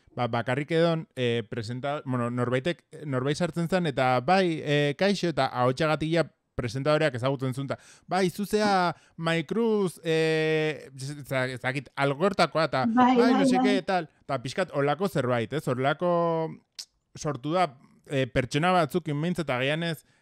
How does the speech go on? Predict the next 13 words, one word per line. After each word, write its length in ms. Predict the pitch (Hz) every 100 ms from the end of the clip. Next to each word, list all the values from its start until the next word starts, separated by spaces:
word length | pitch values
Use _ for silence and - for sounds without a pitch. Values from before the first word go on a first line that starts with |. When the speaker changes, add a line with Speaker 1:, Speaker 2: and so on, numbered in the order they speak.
| _
Speaker 1:
em, 960 | 156 151 151 151 151 151 151 147 143 - _ _ _ -
euskeraz 560 | 147 139 165 143 139 -
hitz 160 | 139 147
egiten 280 | 143 139
duen 180 | 143 147
eta 160 | 139 135
Twitchen 280 | 123 131 139
ibiltzen 240 | 135 131 135
da 80 |
jende 180 | 127 139
guztiarekin, 380 | 131 127 127 170
baina 220 | 139 123
bai 260 | 123 151